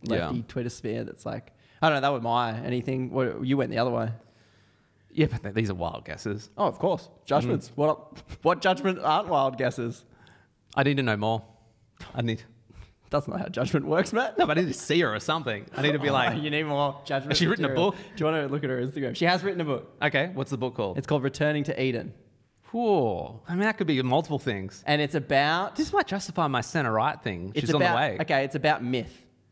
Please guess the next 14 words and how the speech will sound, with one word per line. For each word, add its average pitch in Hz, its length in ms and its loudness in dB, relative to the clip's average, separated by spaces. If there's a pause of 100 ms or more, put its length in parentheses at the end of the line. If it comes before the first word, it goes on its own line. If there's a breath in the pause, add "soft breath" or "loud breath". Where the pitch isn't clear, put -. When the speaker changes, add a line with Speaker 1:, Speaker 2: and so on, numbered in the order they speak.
(460)
Speaker 2:
and 123 360 2
Speaker 1:
Mm. - 140 -6
Speaker 2:
metaphor-, 127 520 0
using 135 300 2
the 120 60 0
Bible 117 280 2
metaphorically. 113 680 -4 (1160)
Speaker 1:
Yeah, 55 200 -16
no, 58 120 -16
I 64 180 -12
would 58 160 -10
have - 60 -18
gone 71 260 -10
far, 55 340 -8